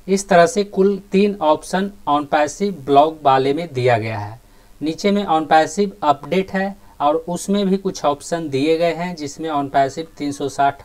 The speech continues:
update today लिखा हुआ है, on passive तीन सौ साठ अपडेट है,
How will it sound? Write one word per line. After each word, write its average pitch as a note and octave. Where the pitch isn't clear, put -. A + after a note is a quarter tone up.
update C3
today C3
लिखा C#3+
हुआ C#3+
है, D3
on C3+
passive D3
तीन C#3+
सौ C#3
साठ C#3
अपडेट C3
है, D3+